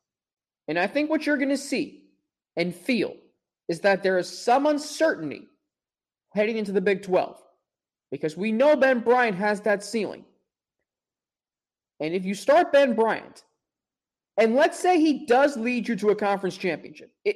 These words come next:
and he very well could, I think it's gonna be a sigh of relief if that happens, because I think he's gonna make that difficult.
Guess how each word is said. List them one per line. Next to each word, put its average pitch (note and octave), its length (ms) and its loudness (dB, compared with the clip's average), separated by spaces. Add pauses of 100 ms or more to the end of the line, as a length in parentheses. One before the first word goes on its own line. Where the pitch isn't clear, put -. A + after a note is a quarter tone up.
and A3 180 0
he D4+ 180 2
very F4+ 260 4
well E4+ 200 4
could, - 320 2 (1200)
I A#3 120 2
think G#4 160 -2
it's - 100 -8
gonna B3 180 0
be A3 180 -2
a F#3 60 4
sigh A#3 300 -4
of G3+ 160 -2
relief D#3+ 440 0
if C#3+ 100 -12
that D3 160 2
happens, - 460 -4 (640)
because F3+ 180 -6
I C4+ 140 4
think F4 200 0
he's D4 160 2
gonna A#3 180 0
make G#3+ 260 -2
that F3+ 200 2
difficult. - 460 -6